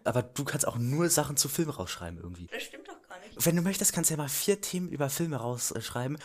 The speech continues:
Speaker 1: und du redest dann einfach mal die ganze Folge. Und ich hör einfach mal zu.
Speaker 2: Nee, was bringt das, Erik?
Speaker 1: Tut mir leid, falls die Themen unglaublich langweilig sind, aber mir fallen keine besseren ein.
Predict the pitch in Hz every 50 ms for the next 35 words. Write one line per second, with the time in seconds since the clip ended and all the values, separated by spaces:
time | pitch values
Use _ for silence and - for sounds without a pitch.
0 | - - - 131 127 - 165 165 131 123 127 120 117 - - 92 - - 98 -
1 | 98 82 87 87 87 85 85 - 90 87 - 90 - - 87 85 82 85 - -
2 | - - - - 185 - - - - 165 - 160 156 139 131 143 143 131 - -
3 | - - 160 156 160 285 285 294 - 330 - - - - 359 - - 269 - -
4 | - 196 202 202 202 208 - - _ _ - _ - - 110 110 113 - 117 107
5 | - 98 - - 110 - 110 107 113 110 - - - 110 113 117 117 113 110 -
6 | 117 - 101 107 104 98 - - 104 - - 104 98 - 98 92 - 92 87 -
7 | - 87 85 78 -